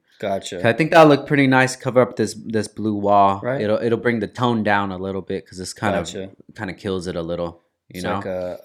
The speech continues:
Speaker 1: a county vibe.
Speaker 2: Yeah,
Speaker 1: I just
Speaker 2: dude.
Speaker 1: got arrested.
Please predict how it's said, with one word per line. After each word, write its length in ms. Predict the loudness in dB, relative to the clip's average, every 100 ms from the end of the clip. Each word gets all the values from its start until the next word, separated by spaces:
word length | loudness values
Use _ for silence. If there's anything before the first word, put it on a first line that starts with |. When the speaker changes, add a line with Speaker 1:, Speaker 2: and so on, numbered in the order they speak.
| -20 _ _ -20
Speaker 1:
a 60 |
county 440 | -16 -14 -12 -12 -14
vibe. 340 | -16 -16 -18 _ _ -20 _
Speaker 2:
Yeah, 220 | -2 0 0
Speaker 1:
I 40 |
just 100 | -2
Speaker 2:
dude. 80 | -4
Speaker 1:
got 100 | -6
arrested. 560 | -6 -10 -12 -14 -16